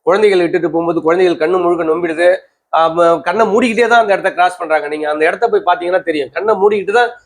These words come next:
கிராஸே பண்ண முடியும். அப்ப ஏற்படுற விபத்துகளுக்கு யார் இழப்பீடு தர்றது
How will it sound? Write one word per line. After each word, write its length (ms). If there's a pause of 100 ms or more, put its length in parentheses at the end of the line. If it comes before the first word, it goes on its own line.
(120)
கிராஸே 340
பண்ண 160
முடியும். 360
அப்ப 200
ஏற்படுற 420
விபத்துகளுக்கு 560
யார் 300
இழப்பீடு 380
தர்றது 380